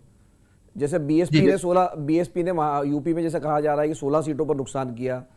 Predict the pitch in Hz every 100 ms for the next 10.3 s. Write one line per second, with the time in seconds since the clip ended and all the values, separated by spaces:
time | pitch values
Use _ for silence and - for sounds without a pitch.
0 | _ _ _ - 123 147 147 143 143 131
1 | 131 131 131 139 123 - 143 - - 135
2 | 147 - 156 151 156 151 165 147 147 127
3 | 135 120 156 165 - _ _ 165 160 139
4 | 185 202 175 180 196 156 143 120 - -
5 | _ _ _ _ _ _ _ _ _ _
6 | _ _ - 262 185 - 196 247 220 214
7 | 220 214 240 240 196 220 - 147 170 170
8 | 156 180 180 180 175 170 165 156 - 156
9 | 143 156 156 147 160 156 147 147 151 151
10 | 147 143 139